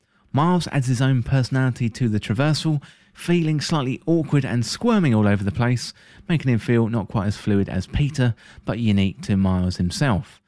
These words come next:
There's an element to Miles and the way he moves, suggesting he should be wearing some kind of L plate, and in his own way is really, really charming. This is a game where travelling from A to B is great,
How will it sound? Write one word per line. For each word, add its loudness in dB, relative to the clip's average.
There's 2
an 2
element 0
to 0
Miles 2
and -6
the 0
way 2
he 2
moves, 0
suggesting -2
he -2
should -4
be 0
wearing 0
some -2
kind -2
of -2
L 2
plate, -4
and 0
in 6
his 2
own 2
way 2
is -4
really, 0
really -2
charming. 0
This 2
is 2
a 2
game 0
where 0
travelling 0
from 0
A 2
to -2
B 0
is -2
great, -4